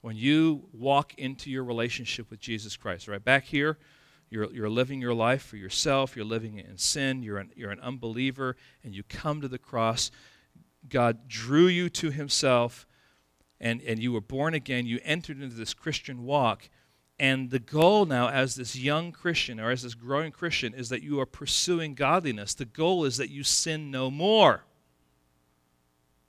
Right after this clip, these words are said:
Now, anyone ever accomplish that? But that is our pursuit, right?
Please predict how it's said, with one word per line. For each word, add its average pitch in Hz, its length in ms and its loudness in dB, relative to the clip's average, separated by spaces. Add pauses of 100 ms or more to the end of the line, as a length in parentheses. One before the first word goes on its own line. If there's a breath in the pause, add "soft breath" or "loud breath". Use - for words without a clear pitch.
(360)
Now, 117 140 -2 (100)
anyone 160 260 -2
ever 151 340 0
accomplish 151 400 -8
that? - 160 -12 (2000)
But 160 80 -2
that 151 160 8
is 151 120 4
our 139 120 6
pursuit, - 680 6
right? 151 480 6